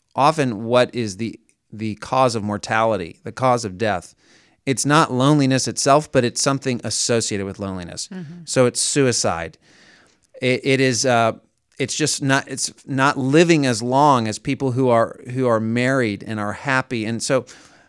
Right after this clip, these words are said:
Speaker 1: the, a lot of this, again, it's not something that you can directly attribute. It doesn't say on the death certificate, "Cause of death, loneliness,"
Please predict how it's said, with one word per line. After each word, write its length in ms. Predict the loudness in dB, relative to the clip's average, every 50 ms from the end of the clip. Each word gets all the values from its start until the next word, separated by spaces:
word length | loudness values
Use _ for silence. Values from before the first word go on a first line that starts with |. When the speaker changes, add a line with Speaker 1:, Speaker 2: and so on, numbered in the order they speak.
| _
Speaker 1:
the, 240 | -2 -2 -2 -2 -2 _ _ _
a 140 | -4 -2 2
lot 220 | 4 4 4 4
of 100 | 4 2
this, 180 | 2 0 0 -2
again, 640 | -4 -4 -2 0 2 2 2 2 2 0 -2 -6 -10 _ _ _
it's 220 | -8 -8 -6 -4
not 280 | -2 0 0 0 0 0
something 460 | -2 -2 -2 -2 -2 -4 -4 -4 -2
that 200 | -2 -2 -2 -2
you 140 | -4 -6 -6
can 220 | -6 -6 -6 -6
directly 540 | -4 -4 0 0 0 0 0 -2 -6 -4 -4
attribute. 680 | -6 -8 -8 -6 -4 -2 -2 -2 -2 -4 -4 -6 -8 -12 _
It 120 | -10 -4 -2
doesn't 260 | 0 0 0 -2 -6
say 240 | -4 -2 -2 -2 0
on 280 | -2 -2 -2 -2 0
the 220 | 0 -2 -2 -2 -6 _ _
death 200 | 0 0 0 0
certificate, 680 | -2 -6 -10 -8 -6 -6 -6 -8 -6 -6 -4 -6 -6 _ _ _ _ _
"Cause 240 | -2 0 0 2 0
of 100 | -2 -2
death, 240 | 0 0 0 0 -2
loneliness," 720 | -4 0 2 2 2 2 2 0 -4 -4 -4 -4 -6 -6